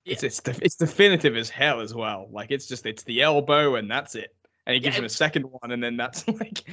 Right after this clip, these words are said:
Speaker 1: well, that's pretty much done, surely.
Speaker 2: Well, and the way the T V is done, and the, c-, 'cause I think February T V gets red hot. It just feels like there's a lot of happening, especially
Speaker 1: Big
Speaker 2: for those
Speaker 1: angles.
Speaker 2: weekend T V shows.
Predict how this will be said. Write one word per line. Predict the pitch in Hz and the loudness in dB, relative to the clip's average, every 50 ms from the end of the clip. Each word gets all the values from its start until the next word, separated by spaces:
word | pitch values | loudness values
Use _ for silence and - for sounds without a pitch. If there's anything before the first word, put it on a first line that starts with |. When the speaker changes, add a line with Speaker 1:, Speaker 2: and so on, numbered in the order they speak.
| 214 214 202 170 147 | -10 -6 -6 -6 0
Speaker 1:
well, | 147 160 165 165 143 151 151 | 4 4 4 4 4 -2 -6
that's | - 127 123 - | -6 -6 -6 -6
pretty | - 120 120 | -6 -4 -4
much | 110 110 - | -4 -6 -2
done, | - 117 123 131 127 - _ | -2 0 0 0 -2 -8 _
surely. | - - - 127 123 127 139 | -4 0 2 2 4 4 2
Speaker 2:
Well, | 143 - - _ _ _ _ - | 0 -2 -10 _ _ _ _ -6
and | 180 208 220 | -4 0 0
the | 226 | 0
way | 208 214 254 311 | 0 0 -2 -2
the | 330 339 | -2 -8
T | - - - - 190 185 165 | -10 -10 -14 -12 -10 -10 -10
V | 143 185 262 339 370 330 - - _ _ _ _ _ _ _ | -10 -10 -10 -10 -10 -12 -14 -18 _ _ _ _ _ _ _
is | - 131 120 104 | -6 -6 -6 -6
done, | 95 - 123 107 98 92 90 90 92 | -6 -4 -2 0 0 0 -2 -4 -10
and | 101 107 | -10 -10
the, | 113 110 - - | -10 -10 -10 -8
c-, | - 151 123 | -10 -8 -6
'cause | - 147 135 - _ _ _ - | -6 -8 -8 -8 _ _ _ -2
I | 147 202 | 0 0
think | - - - - | 0 -2 -6 -8
February | - - 98 113 113 98 87 80 80 | -8 -6 -6 -4 -4 -6 -8 -10 -12
T | - - - - | -14 -14 -14 -10
V | - 104 | -10 -10
gets | 92 90 - - - | -10 -10 -12 -12 -2
red | - 110 101 92 | 0 0 0 0
hot. | - 107 113 117 110 - | 2 2 2 2 2 -2
It | - | -6
just | - 202 202 - | -10 -10 -8 -4
feels | 170 165 127 | -4 -2 -2
like | 110 - | -4 -8
there's | - 98 - | -8 -12 -12
a | 95 | -12
lot | 87 82 95 98 - 135 117 90 | -14 -10 -6 -2 0 0 0 0
of | 95 - _ _ _ _ _ _ | -2 -10 _ _ _ _ _ _
happening, | - - 117 131 147 - - 117 104 90 85 _ | -6 0 2 2 2 0 -2 -10 -12 -12 -14 _
especially | - - 131 120 - 123 | -10 -8 -8 -8 -6 -2
Speaker 1:
Big | 127 131 131 | 2 4 4
Speaker 2:
for | 123 120 | 4 4
those | 117 | 2
Speaker 1:
angles. | 120 110 110 107 | 2 0 -2 -2
Speaker 2:
weekend | 104 107 135 117 - | 0 -2 -2 -4 -2
T | - 131 110 | -6 -6 -4
V | 113 147 196 | -4 -4 -6
shows. | 190 - - 123 107 107 104 - _ | -6 -4 -4 -2 -2 -2 -4 -8 _